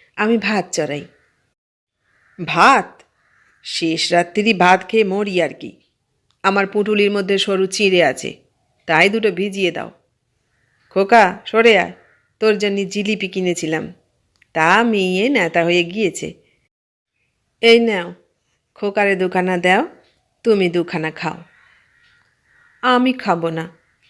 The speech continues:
তুমি খেয়ে একটু জল খাও।" "ওগো না, না, যা বলছি শোনো না, আমার পেট ভালো না কদিন থেকে।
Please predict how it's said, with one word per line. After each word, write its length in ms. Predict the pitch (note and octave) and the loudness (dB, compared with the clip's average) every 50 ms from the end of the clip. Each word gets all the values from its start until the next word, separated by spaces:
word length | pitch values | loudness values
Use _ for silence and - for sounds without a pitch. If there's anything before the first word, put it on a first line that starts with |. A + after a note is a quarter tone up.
| _ - | _ -4
তুমি 240 | A#3 G#3 F#3+ F3+ F3+ | -2 0 0 0 -2
খেয়ে 380 | F3+ - - G3 F#3+ G3+ A3+ | -4 -6 -2 0 2 4 4
একটু 180 | A3+ A3 - C#4+ | 2 2 0 -2
জল 320 | C4 A#3 A#3 G#3 F3+ E3 E3 D#3+ | 0 2 2 2 2 2 0 -4
খাও।" 260 | - - E3 D#3+ E3 - _ _ _ _ _ _ _ _ _ _ _ _ _ _ _ _ _ _ _ _ _ - | -6 -8 -8 -8 -10 -14 _ _ _ _ _ _ _ _ _ _ _ _ _ _ _ _ _ _ _ _ _ -2
"ওগো 320 | F3+ F3 E3+ E3+ F#3 A3 B3 | 0 0 0 2 2 2 2
না, 220 | A#3+ F#3+ D#3+ D#3+ D#3 D#3 | 2 2 0 0 -2 -2
না, 180 | D#3 D#3 D3+ D3+ - E3 E3+ - _ _ _ _ F3 | -2 -2 -2 -4 -6 -10 -16 -20 _ _ _ _ -4
যা 180 | E3 E3 D#3 D3+ D#3+ | 0 2 4 4 2
বলছি 380 | D#3+ D#3+ D#3+ D3+ D3+ - - D4 | 2 -2 -4 -6 -4 -2 -2 -2
শোনো 360 | C#4 - - F3 F3+ G3 F#3+ D#3+ | -2 -2 -2 -2 -2 -2 -2 -4
না, 140 | - F3+ - - _ _ _ _ _ - - _ _ - | -6 -8 -14 -18 _ _ _ _ _ -20 -20 _ _ -2
আমার 260 | F#3 F#3+ G3 G3 F#3+ | 0 2 2 2 0
পেট 280 | F#3 - A3 G#3+ G#3+ G3+ F#3+ | 0 2 2 4 4 2 0
ভালো 320 | E3+ F3 F3+ G3 G3+ G#3+ G#3+ | 0 2 2 2 2 2 2
না 140 | A3 A3+ A3 G#3+ | 2 0 0 2
কদিন 340 | A3 G#3 F#3+ F3+ F#3+ F3+ F3+ F3 | 2 0 2 2 0 -2 -2 -2
থেকে। 320 | - - D#3+ - - D#3+ | -4 -6 -8 -8 -8 -12